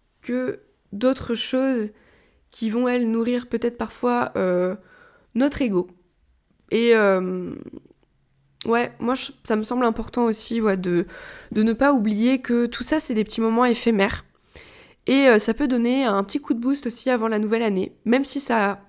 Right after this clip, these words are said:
répond pas forcément à nos attentes, à nos besoins d'attention, à nos besoins, euh, ouais, euh, qu'on s'intéresse à nous, par exemple. C'est très humain, hein, euh, si je vous parle de ça, c'est parce que moi-même je l'ai ressenti, que je le remarque, euh, chez d'autres personnes.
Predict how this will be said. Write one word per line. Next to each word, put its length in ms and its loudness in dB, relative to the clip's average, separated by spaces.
répond 360 -6
pas 120 0
forcément 400 0
à 60 4
nos 220 2
attentes, 420 -2
à 100 0
nos 140 2
besoins 340 -2
d'attention, 800 -4
à 100 0
nos 140 -2
besoins, 680 -2
euh, 180 -2
ouais, 280 2
euh, 520 2
qu'on 160 -10
s'intéresse 500 -4
à 80 0
nous, 180 2
par 200 -2
exemple. 420 -4
C'est 160 -8
très 240 0
humain, 220 0
hein, 300 -2
euh, 200 -2
si 160 -6
je 80 -8
vous 80 -6
parle 220 -4
de 100 -2
ça, 220 -2
c'est 120 -6
parce 160 -6
que 120 -6
moi-même 320 0
je 60 -6
l'ai 80 -4
ressenti, 520 0
que 140 -2
je 80 -4
le 100 -2
remarque, 460 -4
euh, 120 -2
chez 160 -6
d'autres 200 -4
personnes. 520 -2